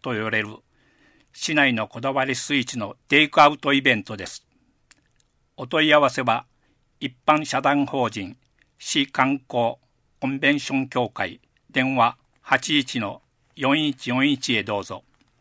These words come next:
八、春日井児童合唱団定期演奏会のご案内。三月二十八日日曜日、午後二時から市民会館で行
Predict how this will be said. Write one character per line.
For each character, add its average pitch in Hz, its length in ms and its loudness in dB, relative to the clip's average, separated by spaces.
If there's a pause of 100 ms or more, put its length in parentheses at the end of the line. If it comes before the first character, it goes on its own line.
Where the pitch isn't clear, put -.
(1600)
八、 - 400 -8 (1000)
春 135 300 -6
日 151 120 8
井 147 180 0
児 131 160 -8
童 143 200 0
合 139 160 0
唱 135 320 -2
団 113 220 -6
定 147 320 0
期 135 140 -2
演 131 160 2
奏 135 240 -2
会 117 240 0
の 107 120 -6
ご 110 160 0
案 104 200 -2
内。 92 260 -10 (1160)
三 147 380 0
月 123 220 -4
二 139 140 -4
十 127 180 -2
八 110 280 -4
日 113 240 -6
日 113 280 -6
曜 117 200 0
日、 98 180 -14 (580)
午 151 120 -8
後 131 160 -4
二 135 120 -2
時 127 140 -4
か 107 140 -6
ら 95 160 -10 (180)
市 - 160 -12
民 147 240 -2
会 135 240 2
館 107 240 -4
で 107 80 -4
行 104 220 -8